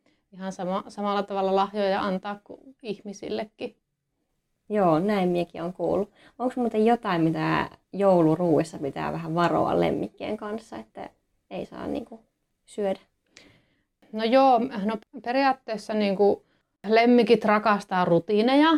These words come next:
Speaker 1: että jos on tottunut tiettyä aikaa aamusta saamaan ruuan, niin sitten kannattaa joulunakin suurin piirtein niitä aikatauluja pitää. Ja lemmikille tietenkin paras olisi sitten, että saisi sitä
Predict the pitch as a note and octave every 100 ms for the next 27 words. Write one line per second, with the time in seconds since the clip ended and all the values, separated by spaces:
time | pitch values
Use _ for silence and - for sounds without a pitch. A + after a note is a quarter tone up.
0 | D4 _ _ - - F3+ - F#3 - -
1 | F#3 F#3 F#3 F#3+ F#3+ - G3 G#3 - _
2 | - G#3+ G#3+ A#3 G#3+ G#3 G#3 G#3 G#3 G3+
3 | G#3 G#3+ - G#3+ G#3+ A3 A#3 - _ C#4
4 | B3 B3 B3+ A#3 A3+ A3 A#3 A3 A3 G#3+
5 | G#3+ G#3+ G#3+ A3 G#3+ G#3+ G#3+ G3+ G3+ G3
6 | F#3+ _ _ _ - G#3+ G#3 G3 F3+ F3
7 | F#3+ F3+ F#3+ F#3 - _ - G3 F#3 -
8 | F3+ F3 F#3 F#3+ G3 F#3+ G3 G3+ G#3 G#3
9 | G#3 G3+ G3 G3 G3 F#3+ G#3 G#3 _ _
10 | _ _ _ _ - F#3+ F#3+ F#3+ G3 F#3
11 | F3 F#3+ - F#3+ - G3 F#3+ - G3 F#3+